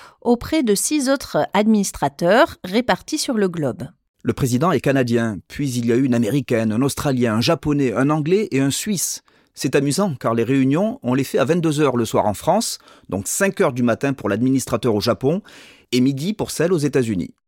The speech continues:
Speaker 1: Le conseil d'administration se réunit ainsi une fois par mois en visioconférence. C'est l'occasion pour les administrateurs d'évoquer les différents projets sur les orientations de l'I G D F.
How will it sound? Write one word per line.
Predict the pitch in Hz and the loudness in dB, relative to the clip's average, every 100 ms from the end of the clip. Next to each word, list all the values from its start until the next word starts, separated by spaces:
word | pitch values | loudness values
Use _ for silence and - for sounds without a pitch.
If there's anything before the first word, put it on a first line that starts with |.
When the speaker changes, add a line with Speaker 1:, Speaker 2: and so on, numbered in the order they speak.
| _ _ | _ _
Speaker 1:
Le | 214 | -2
conseil | 226 277 262 262 | 2 0 4 4
d'administration | 214 202 190 185 - 208 202 320 339 | 4 2 0 -4 0 0 2 -2 -4
se | - | -2
réunit | 208 214 208 220 226 | 0 0 2 2 2
ainsi | 190 - 294 339 - | 0 -2 -2 -4 -4
une | 302 | -4
fois | 294 - 311 | -2 2 4
par | 254 208 | 4 2
mois | 190 202 262 - | 2 2 2 0
en | 269 | 0
visioconférence. | 262 233 262 254 240 214 185 131 - - - - - _ | 0 0 -2 -2 0 0 0 -4 -6 -8 -12 -20 -20 _
C'est | - - | -4 2
l'occasion | 247 262 247 220 247 | 2 4 2 4 2
pour | 202 | 2
les | 180 175 | 0 2
administrateurs | 196 185 180 - - 175 - 277 302 | 0 0 -4 -4 -2 -2 2 4 4
d'évoquer | 208 220 214 233 320 | 0 0 -2 -2 0
les | 262 196 | 0 -2
différents | 220 247 285 269 | -4 -2 0 0
projets | 254 - 185 180 262 | 0 0 0 0 0
sur | 349 240 202 | 0 -4 -2
les | 175 180 | -2 0
orientations | 185 202 196 170 - 311 | 2 0 0 -4 -2 -4
de | 302 | 0
l'I | 285 262 | 0 0
G | 240 262 | 0 0
D | 214 147 98 | 2 2 -2
F. | - - | -8 -20